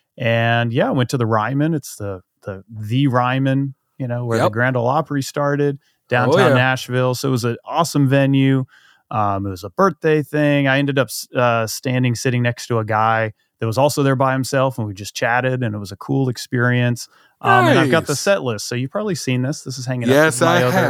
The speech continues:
Speaker 2: have. <laughs>
Speaker 1: So, uh, it was just an awesome show. So I'm gonna put up some pictures of this so everybody can see. But, um, so again, it was Brian Wilson doing his solo tour. Smile had come out, his version of Smile a few years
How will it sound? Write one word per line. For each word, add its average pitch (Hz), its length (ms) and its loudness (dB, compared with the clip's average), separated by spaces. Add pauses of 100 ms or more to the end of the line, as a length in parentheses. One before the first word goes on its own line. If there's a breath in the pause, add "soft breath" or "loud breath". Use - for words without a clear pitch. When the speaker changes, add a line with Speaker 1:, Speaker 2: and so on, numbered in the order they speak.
Speaker 2:
have. - 520 -14
<laughs> - 60 -20
Speaker 1:
So, 135 380 2
uh, 131 180 2
it 147 100 0
was 190 160 0
just 208 220 -2
an 151 80 4
awesome 131 280 0
show. 117 220 -2
So 147 120 -2
I'm 180 100 0
gonna 185 140 2
put 151 180 0
up 135 140 -2
some 110 140 -6
pictures 117 400 -4
of 110 80 -2
this 110 200 -4
so 113 100 -6
everybody 107 260 -4
can 104 140 -10
see. 107 260 -6
But, 104 240 -4 (420 soft breath)
um, 117 240 2
so 127 260 2
again, 131 200 2
it 123 40 2
was 113 80 -2
Brian 165 300 0
Wilson 147 400 0
doing 139 240 0
his 123 120 -2
solo 123 260 0
tour. 120 360 0
Smile 151 580 0
had 123 160 -2
come 117 240 -4
out, 110 280 -2 (360)
his 143 180 2
version 131 280 2
of 113 80 -2
Smile 107 340 -2
a 101 40 -4
few 110 160 -6
years 98 240 -8